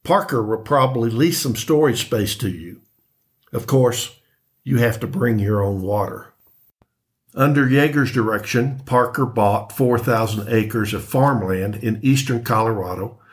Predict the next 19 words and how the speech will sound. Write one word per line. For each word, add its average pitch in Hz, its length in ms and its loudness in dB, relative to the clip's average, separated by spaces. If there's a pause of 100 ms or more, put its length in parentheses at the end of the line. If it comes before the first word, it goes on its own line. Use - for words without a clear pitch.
(240)
to 131 100 2
acquire 120 420 2
senior 135 400 4
water 104 300 2
rights 95 480 -6 (280)
to 135 80 2
help 131 400 0
fill 101 400 2
Reuter 107 340 0
Hess 101 320 0
Reservoir. 85 640 -2 (580)
That's 135 380 0
a 101 100 0
hundred 135 800 2
miles 98 880 -4
to - 80 -2
the 90 180 -4
east. 95 480 -6 (600)
Yep, 104 380 0